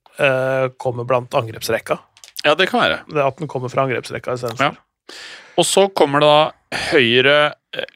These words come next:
Speaker 2: kant, er sånn de har satt opp da. Og da begynner det å bli tullete da.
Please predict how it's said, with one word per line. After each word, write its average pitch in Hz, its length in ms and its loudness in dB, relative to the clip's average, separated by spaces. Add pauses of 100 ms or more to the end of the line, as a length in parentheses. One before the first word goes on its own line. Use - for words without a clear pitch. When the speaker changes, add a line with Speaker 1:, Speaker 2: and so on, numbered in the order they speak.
(120)
Speaker 2:
kant, 156 360 -2 (560)
er 131 280 0
sånn 131 140 -2
de 110 40 2
har 113 80 4
satt 110 180 -2
opp 104 100 -4
da. 113 160 4 (1080)
Og 139 120 -2
da 131 80 6
begynner 117 220 2
det - 20 -4
å 104 40 -2
bli 92 120 2
tullete 85 320 -4
da. 104 140 -2